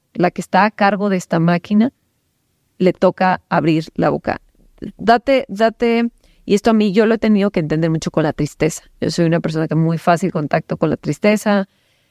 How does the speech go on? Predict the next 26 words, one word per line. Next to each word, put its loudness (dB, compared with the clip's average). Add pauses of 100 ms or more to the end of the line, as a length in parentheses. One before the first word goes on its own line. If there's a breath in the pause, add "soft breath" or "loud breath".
(240)
con 2
estas, -2
eh, 0
emociones -2
como -2 (180)
más 0
densas 0
en -2
cuanto -2
a, -2
como -2
pasivas, -2
¿no? -2 (220)
Tristeza, 0
depresión, 0 (460)
eh, -4 (100)
<clears throat> 2
como -2
la 2
baja -4
autoestima, -2
todo 2
esto -4
que -4
se -4
va, 0